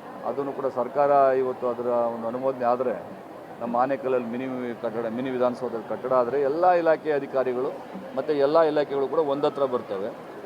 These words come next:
ಆಮೇಲೆ ಸಾರ್ವಜನಿಕರಿಗೂ ಕೂಡ ಅದರಿಂದ ಒಳಿತಾಗ್ತದೆ. ಯಾಕಂದರೆ ಈ ಇಲಾಖೆಯಲ್ಲಿ ಒಂದು ಕೆಲಸ ಇಲ್ಲಿದ್ದರೆ ಇನ್ನೊಂದು ಇಲಾಖೆ ಇನ್ನೊಂದು ಕಡೆ ಎಲ್ಲ ಹೋಗ್ಬೇಕು, ಅದೆಲ್ಲನೂ ಕೂಡ ತಪ್ತದೆ. ಇಪ್ಪತ್ತ ಎಂಟು, ಇಪ್ಪತ್ತೊಂಬತ್ತು ಇಲಾಖೆಗಳು ಏನು ಬರ್ತವೆ ಅವೆಲ್ಲನೂ ಕೂಡ ಒಂದೇ ಸೂರಿನಡಿನಲ್ಲಿ ಕೆಲಸ ಮಾಡಲಿಕ್ಕೆ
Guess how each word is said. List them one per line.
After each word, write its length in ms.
ಆಮೇಲೆ 280
ಸಾರ್ವಜನಿಕರಿಗೂ 640
ಕೂಡ 200
ಅದರಿಂದ 320
ಒಳಿತಾಗ್ತದೆ. 580
ಯಾಕಂದರೆ 360
ಈ 240
ಇಲಾಖೆಯಲ್ಲಿ 440
ಒಂದು 140
ಕೆಲಸ 220
ಇಲ್ಲಿದ್ದರೆ 440
ಇನ್ನೊಂದು 260
ಇಲಾಖೆ 240
ಇನ್ನೊಂದು 240
ಕಡೆ 120
ಎಲ್ಲ 160
ಹೋಗ್ಬೇಕು, 500
ಅದೆಲ್ಲನೂ 400
ಕೂಡ 100
ತಪ್ತದೆ. 600
ಇಪ್ಪತ್ತ 320
ಎಂಟು, 320
ಇಪ್ಪತ್ತೊಂಬತ್ತು 540
ಇಲಾಖೆಗಳು 400
ಏನು 120
ಬರ್ತವೆ 460
ಅವೆಲ್ಲನೂ 320
ಕೂಡ 140
ಒಂದೇ 320
ಸೂರಿನಡಿನಲ್ಲಿ 720
ಕೆಲಸ 220
ಮಾಡಲಿಕ್ಕೆ 480